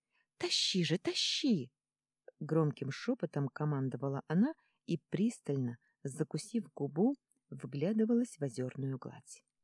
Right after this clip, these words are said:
Продрогшая, с красными руками. В дурацком плаще и еще более уродливых сапогах, за которые он отдал небольшое состояние, Дарина выглядела...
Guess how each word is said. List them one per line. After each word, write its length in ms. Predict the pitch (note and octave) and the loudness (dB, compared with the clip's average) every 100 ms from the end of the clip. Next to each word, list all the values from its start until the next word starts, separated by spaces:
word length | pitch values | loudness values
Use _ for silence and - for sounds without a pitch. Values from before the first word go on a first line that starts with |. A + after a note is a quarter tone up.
| _ _ _ _ | _ _ _ _
Продрогшая, 840 | - C3 A#2+ B2+ E3+ - - A#2+ - _ _ | -6 -4 -4 -4 -6 -10 -12 -12 -12 _ _
с 120 | - - | -20 -10
красными 540 | - C3+ - D3+ C#3+ | -4 -4 -4 -2 -2
руками. 580 | A#2+ A#2+ - C3 D#3+ B2 _ _ _ _ _ _ _ _ _ _ - | -2 -6 -8 -6 -6 -8 _ _ _ _ _ _ _ _ _ _ -10
В 120 | C#3+ | -2
дурацком 540 | E3+ C4 D4 - A3+ | 2 2 0 4 4
плаще 720 | F3+ F3 E3+ - - B3+ E3+ B2 G#2+ | 4 2 0 -4 -2 0 0 -2 -2
и 60 | B2 | 0
еще 320 | C3 - C#3+ | 0 -2 -4
более 380 | C3+ F#3 G#3 D#3 | 2 4 6 4
уродливых 500 | E3 G#3+ D3+ C#3+ C3+ | 4 2 2 -2 -4
сапогах, 640 | - - C3+ D3+ D#4+ - - - | -8 -4 -2 2 0 0 -10 -14
за 200 | C3 C#3 | -6 -2
которые 500 | D#3 - D3+ D3 D#3 | -2 0 0 0 0
он 220 | F3 F#3 - | 0 0 2
отдал 360 | G#3+ C3 C3+ | 0 2 0
небольшое 580 | C3+ C#3 F#3+ - C#3 A#2+ | 2 2 0 0 -2 -4
состояние, 920 | A#2 C3+ - G3 A3 C3+ G#2+ G#2 F2 - _ _ _ - - - | -4 -10 -4 -2 0 0 -2 -4 -8 -14 _ _ _ -20 -20 -8
Дарина 580 | D3+ C#3 G3 C#4 C4 G3+ | -2 4 4 6 8 6
выглядела... 880 | F3 A#3 D4+ G3 G3+ G#3 G3 G3 | 6 0 0 2 2 4 4 4